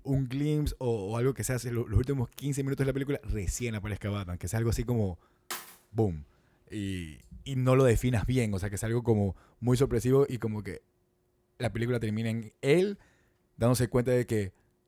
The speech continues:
ahora ella tiene contra quién, o sea, como que e-, él creando este fanatismo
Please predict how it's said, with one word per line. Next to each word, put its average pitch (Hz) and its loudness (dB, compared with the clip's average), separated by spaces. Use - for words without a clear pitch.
ahora 110 -4
ella 110 -2
tiene 113 -6
contra 104 -2
quién, 120 4
o 120 -2
sea, 117 0
como 120 -4
que 113 -4
e-, - -8
él 143 -2
creando 147 2
este 147 0
fanatismo 151 2